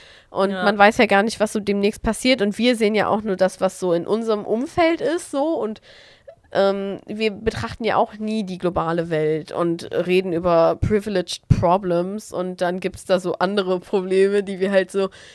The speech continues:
Speaker 1: nicht so sehen.
Speaker 2: So
Speaker 1: Und,
Speaker 2: Hunger,
Speaker 1: ja.
Speaker 2: Hungerleiden oder
Speaker 1: Ja,
Speaker 2: sowas.
Speaker 1: und das ist
Speaker 2: Ja.
Speaker 1: ja auch so,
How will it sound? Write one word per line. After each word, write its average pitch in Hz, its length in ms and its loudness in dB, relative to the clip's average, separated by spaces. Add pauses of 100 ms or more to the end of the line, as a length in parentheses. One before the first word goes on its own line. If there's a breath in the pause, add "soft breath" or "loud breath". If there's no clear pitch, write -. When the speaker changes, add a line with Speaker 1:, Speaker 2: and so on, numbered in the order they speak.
(360 loud breath)
Speaker 1:
nicht 196 400 -4
so 165 180 -4
sehen. 175 540 0
Speaker 2:
So 170 60 0
Speaker 1:
Und, 170 440 -6
Speaker 2:
Hunger, - 100 -2
Speaker 1:
ja. 165 440 0 (200)
Speaker 2:
Hungerleiden 156 720 -8
oder 190 100 -6
Speaker 1:
Ja, 180 340 4
Speaker 2:
sowas. 160 120 -6
Speaker 1:
und 185 140 -2
das 202 140 0
ist 160 140 -6
Speaker 2:
Ja. 226 100 6
Speaker 1:
ja - 60 6
auch 220 120 4
so, 220 160 0